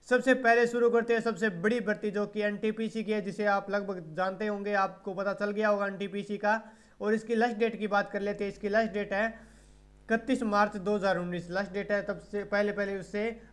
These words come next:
आप इसका फॉर्म अप्लाई कर सकते हैं। और इसके लिए जो फीस है वो जनरल के लिए पाँच सौ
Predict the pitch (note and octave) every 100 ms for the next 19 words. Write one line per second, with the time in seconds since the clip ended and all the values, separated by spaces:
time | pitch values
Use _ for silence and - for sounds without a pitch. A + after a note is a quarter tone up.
0 | F3 F#3 F#3 F#3 - F#3+ F3+ F#3+ F#3 F#3
1 | F#3+ F3+ G3+ G#3 G#3 G3+ G3+ A3+ A#3 -
2 | - _ _ E3 E3+ E3+ - - - -
3 | - A3 - A3 G#3+ G#3 G3+ G#3 A#3 A3+
4 | A3+ A#3 A3+ - - - E3 F#3+ F3+ G3
5 | G#3 A3+ A3 G#3+ G#3 G3+ G3+ G3+ G#3+ A3
6 | A3 G#3+ G#3